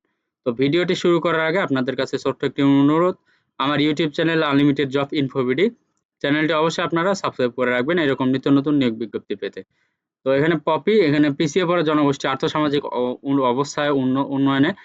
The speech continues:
তিন দশকের বেশি সময় ধরে সুনামের সাথে কাজ করে আসছে। সংস্থার ক্ষুদ্র অর্থায়ন কার্যক্রম সফলভাবে বাস্তবায়নের লক্ষ্যে নিম্নবর্ণিত, আহ, পদ সময় নিয়োগের জন্য দরখাস্ত আহ্বান করা যাচ্ছে।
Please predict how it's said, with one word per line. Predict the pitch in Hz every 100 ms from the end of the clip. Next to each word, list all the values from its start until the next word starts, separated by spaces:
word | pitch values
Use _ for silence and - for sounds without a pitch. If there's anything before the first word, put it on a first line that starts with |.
| - _
তিন | - 170
দশকের | 165 151 165 156
বেশি | 143 139
সময় | 160 156 139
ধরে | 127 147
সুনামের | - 151 147 151
সাথে | 147 147 147
কাজ | 135 -
করে | - 120
আসছে। | 113 - 196 - _ _ _
সংস্থার | - 156 151 - 185 175
ক্ষুদ্র | - 170 165
অর্থায়ন | 156 143 - 156
কার্যক্রম | 160 147 131 131 127
সফলভাবে | 120 123 147 143 143
বাস্তবায়নের | 127 - 127 123 120
লক্ষ্যে | 117 160
নিম্নবর্ণিত, | 170 160 160 151 151 147
আহ, | 160 - _ _ - 123
পদ | 156 175
সময় | - 151 139
নিয়োগের | 139 135 135
জন্য | 123 139
দরখাস্ত | 160 123 127 131
আহ্বান | 123 120 180
করা | 151 117
যাচ্ছে। | 104 _